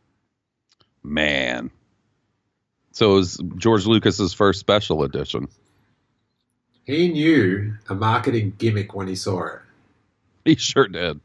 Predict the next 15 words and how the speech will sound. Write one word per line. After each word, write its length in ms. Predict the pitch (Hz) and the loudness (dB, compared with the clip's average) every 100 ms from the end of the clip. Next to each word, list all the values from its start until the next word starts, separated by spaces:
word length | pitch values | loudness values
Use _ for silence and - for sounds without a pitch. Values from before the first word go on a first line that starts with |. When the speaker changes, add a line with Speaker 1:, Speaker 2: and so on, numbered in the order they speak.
| _ _ _ _ _ _ _ _ _ _ _ _ _ _ _ _ | _ _ _ _ _ _ _ _ _ _ _ _ _ _ _ _
Speaker 2:
And 200 | 202 185 | 0 2
by 180 | 208 165 | 2 2
that, 220 | 139 135 | 0 0
like, 200 | 131 110 - _ _ _ _ _ _ _ _ | -2 -2 -12 _ _ _ _ _ _ _ _
bring 380 | 131 117 156 139 | -6 0 0 2
it 100 | 101 | 0
on. 200 | 90 87 _ _ - - - | -2 -6 _ _ -18 -14 -2
I, 100 | 240 | 0
and 180 | 180 180 | 2 2
it 140 | 190 | 2
always 260 | 208 240 233 | 2 2 0
annoys 360 | 175 139 147 147 | 0 2 2 0
me 100 | 131 | 0
when 380 | 123 107 101 - _ _ _ _ _ _ _ | 2 0 -2 -10 _ _ _ _ _ _ _
they 400 | - 131 110 104 | 0 0 0 -6